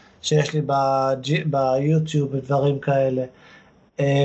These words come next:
ואני כל-, מאוד מאוד אוהב זה שאם מחר גוגל תוציא מוצר חדש, או פיניקס, או ספייר, לא, אה, ברנד, אלא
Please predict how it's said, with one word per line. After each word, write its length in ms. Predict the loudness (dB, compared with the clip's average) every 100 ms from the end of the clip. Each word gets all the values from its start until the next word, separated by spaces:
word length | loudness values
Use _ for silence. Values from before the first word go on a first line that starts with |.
| 2
ואני 240 | 0 2
כל-, 180 | 0 0 0
מאוד 220 | -2 0
מאוד 160 | 0
אוהב 180 | 2 0
זה 100 | -2
שאם 300 | -2 -2 -2
מחר 420 | -2 0 0 0 -2
גוגל 260 | 0 0 0
תוציא 460 | -4 -4 2 2
מוצר 420 | 2 -6 -2 -2 0
חדש, 800 | -2 0 2 2 0 -8 -14 _ _ _ _ _ _ _ _ _
או 200 | 0 0
פיניקס, 720 | 0 -2 0 2 0 0 0
או 100 | 0
ספייר, 800 | 0 0 0 0 -2 0 2 0 0 -4 -8 -20 -20 -20 -18 -20 -14
לא, 420 | -2 0 2 2 2
אה, 280 | 2 2 0
ברנד, 460 | -2 -2 -2 -4 -4
אלא 200 | -2